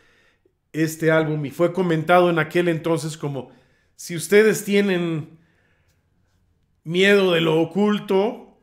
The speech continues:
por favor, no escuchen ahorita", porque además la, la radio era la, ese, esa estación de radio la, estaba a las doce de la noche transmitiendo esto. Y pues yo estaba chamaco, estaba yo lleno de hambre de escuchar música.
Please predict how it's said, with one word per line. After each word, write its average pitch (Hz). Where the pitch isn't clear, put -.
por 151
favor, 170
no 175
escuchen 180
ahorita", 156
porque 131
además 170
la, 190
la 143
radio 185
era 175
la, 143
ese, 143
esa 165
estación 156
de 156
radio 160
la, 131
estaba 151
a 127
las 123
doce 156
de 127
la 123
noche 143
transmitiendo 165
esto. 156
Y 147
pues 170
yo 196
estaba 196
chamaco, 165
estaba 170
yo 165
lleno 170
de 143
hambre 190
de 165
escuchar 165
música. 180